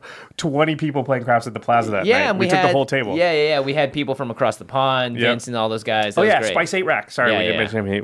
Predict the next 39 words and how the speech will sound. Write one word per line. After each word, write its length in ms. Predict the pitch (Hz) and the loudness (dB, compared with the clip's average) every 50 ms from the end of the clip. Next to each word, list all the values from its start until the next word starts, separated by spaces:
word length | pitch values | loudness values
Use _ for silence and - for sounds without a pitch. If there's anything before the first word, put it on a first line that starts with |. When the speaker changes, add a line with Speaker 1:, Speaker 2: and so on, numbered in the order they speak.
| - | -4
Speaker 1:
Connor 320 | - - 113 107 101 98 95 | -4 -2 0 0 0 0 -2
was 140 | 98 92 95 | -4 -4 -2
there, 140 | 101 95 92 | 0 -2 0
too, 280 | - - 101 98 101 - - | 0 0 -2 -2 -2 -6 -6
hanging 200 | - 110 101 98 | -4 -2 0 0
out 100 | 92 92 | -2 -2
with 80 | 98 - | -2 -2
us 180 | 98 92 - - - - - - - - | -2 -2 -4 -8 -18 -20 -20 -20 -10 -6
a 60 | 101 101 | -4 -2
little 160 | 101 98 95 | -2 -2 -2
bit. 320 | 98 98 95 - - - - | -2 -4 -4 -6 -10 -8 -2
Uh, 280 | 101 104 98 95 92 - | 0 2 2 2 2 0
yeah, 200 | 123 117 104 90 | 0 -2 -2 0
Vince 260 | 95 101 113 110 - - | 0 -2 -4 -4 -4 -4
Pleasant 320 | - 110 101 92 98 - | -2 -2 -2 -2 -4 -6
Kenobi, 540 | - 92 87 98 104 107 104 107 104 104 104 - | -8 -6 -2 0 0 2 0 -2 -4 -6 -10 -10
another 260 | 98 92 90 92 98 | -6 -4 -2 -2 0
one 140 | 98 98 98 | 0 -2 -2
that 80 | 98 92 | -2 -2
we 80 | 98 | -2
hung 140 | 95 101 98 | -2 0 0
out 120 | 92 90 | 0 0
with 140 | 92 95 - | 0 -2 -4
a 40 | 90 | -4
lot. 300 | 87 90 92 92 - - | -2 0 0 0 -2 -4
Okay, 160 | 95 87 - 80 | -10 -8 -6 -4
I'm 60 | 85 | 0
Speaker 2:
Lot 60 | 90 85 | 0 2
of 60 | 92 | 2
Speaker 1:
glad 60 | 92 82 | 0 0
you 60 | 78 | -2
Speaker 2:
fun. 60 | 73 | -2
Speaker 1:
said 140 | 98 98 92 | -4 -2 -2
that, 140 | 90 82 - | -2 -4 -4
so 80 | - 87 | -4 -4
I 40 | |
didn't 160 | 85 90 90 - | -4 -4 -4 -4
forget 240 | - 85 85 - | -4 -4 -4 -2
them. 160 | 87 87 85 | -4 -6 -6